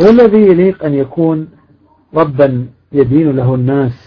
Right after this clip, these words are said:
بالعبودية ولا يشركون به شيئا من خلقه. ذلكم الله ربكم له الملك، ذلكم الله ربكم لا إله إلا هو خالق كل شيء فاعبدوه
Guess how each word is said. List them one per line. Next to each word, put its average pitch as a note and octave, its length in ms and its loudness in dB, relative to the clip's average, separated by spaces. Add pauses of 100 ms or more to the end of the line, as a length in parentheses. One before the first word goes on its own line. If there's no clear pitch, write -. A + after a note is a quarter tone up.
(360)
بالعبودية A#2+ 760 -2 (280)
ولا B2 180 0
يشركون B2+ 500 -4
به A#2 180 -2
شيئا B2 220 -4
من A2 160 -6
خلقه. G#2+ 380 -10
ذلكم B2 360 -4
الله A2+ 280 -4
ربكم C#3 480 -8 (920)
له C3+ 160 0
الملك، C3 400 -4 (360)
ذلكم E3 420 0
الله D3 340 0
ربكم D3 380 -6
لا C#3+ 160 0
إله C3+ 220 -2
إلا C3 160 -4
هو B2+ 160 -2
خالق B2+ 380 -6
كل A#2+ 260 -6
شيء C3+ 240 -4
فاعبدوه A#2+ 500 -4